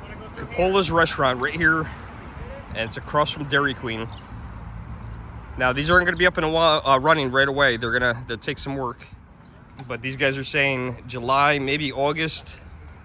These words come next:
Depends on how fast it goes, but these are gonna be, they're gonna have two level three D C fast chargers here,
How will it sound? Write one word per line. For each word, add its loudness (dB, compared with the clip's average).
Depends -2
on 4
how 4
fast 2
it -6
goes, 0
but -4
these -4
are -2
gonna 0
be, -4
they're -2
gonna 2
have 4
two 2
level 0
three -6
D -6
C -4
fast 0
chargers -6
here, -6